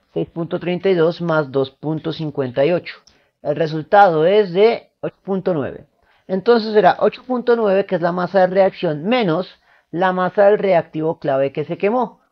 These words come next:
es decir, los dos punto setenta y ocho. La diferencia entre esos dos valores me daría la masa agregada, que es la masa del dioxígeno. Por lo tanto,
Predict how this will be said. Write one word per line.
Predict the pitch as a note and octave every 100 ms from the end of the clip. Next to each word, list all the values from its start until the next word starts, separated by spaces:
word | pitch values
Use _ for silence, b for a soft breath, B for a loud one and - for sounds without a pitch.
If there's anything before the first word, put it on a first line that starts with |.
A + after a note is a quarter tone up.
| _ _
es | E3+ F#3
decir, | G3 B3 -
los | E3+ D#3
dos | E3+ E3+
punto | E3+ E3 E3
setenta | D#3+ D#3 C#3+ C3+
y | C3
ocho. | A#2+ - _ _ _ _ _ _ _ _ _ b b
La | - F#3+
diferencia | G3+ G3+ A3 A#3+ D4
entre | C#4+ - E3+
esos | E3+ F3
dos | F#3+ F3+
valores | G#3+ G#3+ D3 D#3+
me | D#3+ D#3+
daría | D#3 C#3 E3+ G3+
la | G3+ D#3+
masa | D#3 G3 G3+ D3 C3+ C#3 - _ -
agregada, | D#3 D3 D3 C3+ F#3 F3+ A2 - _ _ _
que | C3 C3 C#3+
es |
la | C3+ D3+
masa | C#3+ C3 C3+
del | C3 C3+
dioxígeno. | C3+ C3 - G3+ C#3 G2+ - _ b b -
Por | E3
lo | G#3
tanto, | B3+ B3 A#3+ G#3+ G#3